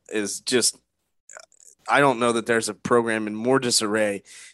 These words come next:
Even at Baylor's worst, I don't think they were that as bad as what Kan-, uh, what Kansas football is going through right now. But yeah, I mean, the money, all the mo-, almighty dollar is what controls everything in college athletics, you know, and, and that's the thing too, with these, uh, football programs,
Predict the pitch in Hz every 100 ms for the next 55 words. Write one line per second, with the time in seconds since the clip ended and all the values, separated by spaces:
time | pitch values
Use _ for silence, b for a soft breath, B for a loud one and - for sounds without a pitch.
0 | B 131 147 143 110 110 135 123 110 110
1 | 113 113 - - 101 113 104 117 110 107
2 | 95 90 98 98 110 110 - 101 104 98
3 | - 95 98 - 120 90 104 98 104 -
4 | 117 95 - 117 107 98 - 107 101 -
5 | 104 95 98 98 92 110 110 - B B
6 | B B _ 156 - 160 202 110 107 151
7 | 156 156 143 151 156 175 131 120 156 160
8 | 131 143 - 226 226 139 117 117 127 113
9 | - 110 113 - 120 117 120 117 117 110
10 | 120 113 117 113 - 120 117 - - B
11 | B B _ 123 117 127 127 - 131 -
12 | 143 143 151 156 175 165 - 196 135 117
13 | 135 131 165 143 - 123 - 185 156 147
14 | 127 123 -